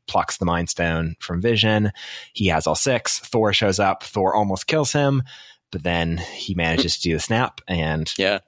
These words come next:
Speaker 1: snaps his fingers. And
Speaker 2: That, that moment, that snap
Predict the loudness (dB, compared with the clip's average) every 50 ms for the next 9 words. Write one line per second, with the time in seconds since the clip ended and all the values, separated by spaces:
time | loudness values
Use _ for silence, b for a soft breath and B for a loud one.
0 | _ _ -8 -2 0 0 0 0 -2 -4 -2 0 0 2 2 2 2 2 2 0
1 | -2 -2 -2 -2 0 0 -2 -4 -4 -4 -2 -2 -2 -2 -4 -6 -4 -2 -2 -2
2 | -2 0 0 2 2 2 0 -2 -2 0 0 0 0 0 0 -2 -2 -2 -2 0
3 | 0 -2 -2 -4 -10